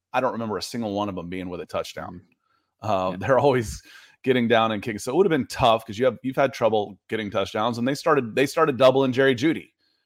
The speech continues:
Speaker 1: You know, all right, this guy ain't gonna beat us anymore. Um,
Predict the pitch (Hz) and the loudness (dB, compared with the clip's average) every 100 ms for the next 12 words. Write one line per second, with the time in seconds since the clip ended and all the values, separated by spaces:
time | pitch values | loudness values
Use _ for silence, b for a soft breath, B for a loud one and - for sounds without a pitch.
0 | _ 95 101 110 113 147 120 151 151 139 | _ -6 -2 -2 2 4 4 0 0 -2
1 | 113 107 104 98 - 95 90 80 104 - | -2 -6 -6 -6 -6 -8 -8 -8 -8 -12
2 | _ _ _ _ _ 117 120 113 104 98 | _ _ _ _ _ 4 4 4 0 -6